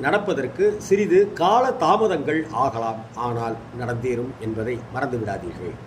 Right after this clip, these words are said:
தொழில் வியாபாரத்தில் முன்னேற்றம் காணப்படும். அரசாங்கத்தின் மூலம் நடக்க வேண்டிய காரியங்களில் சாதகமான நிலையே காணப்படும்.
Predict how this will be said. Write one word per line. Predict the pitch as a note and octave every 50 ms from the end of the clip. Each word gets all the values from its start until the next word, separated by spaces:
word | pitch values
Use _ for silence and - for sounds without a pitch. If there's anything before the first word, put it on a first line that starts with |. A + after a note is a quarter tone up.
| - - - - - - - - - - - - -
தொழில் | E3 F#3 G#3 A#3 B3 A#3 D3+
வியாபாரத்தில் | C#3+ D3+ E3 F3 F3 F3 E3 C#3+ C3 - - E3 F3+ F#3+
முன்னேற்றம் | D#3 C#3 D#3 F3 F#3 F#3 D#3+ - - D3 D#3+ E3+
காணப்படும். | - C#3 C3 C#3+ C#3+ C#3 - A2+ A2 A#2+ - - - - - - - - -
அரசாங்கத்தின் | G2+ B2 E3+ F#3+ - B3 C4 B3+ B3+ B3+ F#3+ G3+ G#3+ G3
மூலம் | F#3+ F#3+ G3+ G3+ F#3+
நடக்க | E3+ E3 E3 E3+ E3+
வேண்டிய | D#3+ D#3+ D3 D3 C#3+ C3+ B2
காரியங்களில் | B2+ C3+ D3 D#3 D3 C#3 B2 A#2 B2 D3+ - - - - - - - - - -
சாதகமான | - - D#3 F3+ G#3 G#3+ F#3+ G3 F#3+ G3+ G3+ G#3+ A3+ B3 A#3 - C#3
நிலையே | D3 D3 D3 D3 D3+ E3+ F#3
காணப்படும். | F3+ - C3+ A#2+ A#2 A#2 - - - - -